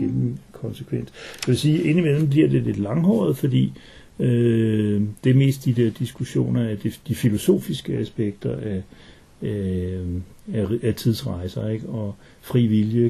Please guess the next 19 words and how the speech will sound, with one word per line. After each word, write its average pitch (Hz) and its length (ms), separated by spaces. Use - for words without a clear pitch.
kan, 113 240
har 120 220
vi 113 120
fri 120 220
vilje 117 320
overhovedet, 104 560
hvis - 220
vi 117 80
kan 110 220
rejse 98 280
rundt 123 180
i 113 40
tiden, 113 460
og, 95 320
og 107 280
alt 180 140
sådan 107 200
noget, 101 180
ikke? 123 120